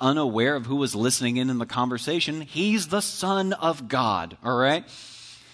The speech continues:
But the scribe says, "Hey, Jesus,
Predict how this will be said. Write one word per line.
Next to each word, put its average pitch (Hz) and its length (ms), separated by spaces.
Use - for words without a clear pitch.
But 165 100
the 180 100
scribe 220 540
says, 202 360
"Hey, 262 240
Jesus, 208 720